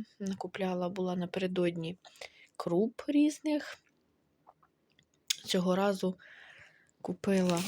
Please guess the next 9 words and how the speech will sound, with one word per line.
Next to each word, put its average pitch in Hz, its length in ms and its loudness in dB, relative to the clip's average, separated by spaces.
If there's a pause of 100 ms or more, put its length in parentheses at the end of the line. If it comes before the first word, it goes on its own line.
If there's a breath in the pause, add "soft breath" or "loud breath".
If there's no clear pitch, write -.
(160)
ось - 500 0
сочевиця, 165 840 2 (1300)
булгур 190 680 4 (160)
ось - 240 -2
такий, 294 520 2 (380)
з 214 80 -6
якимось 220 460 2 (480)
макарончиком. 214 920 0 (1160 loud breath)
І 254 580 6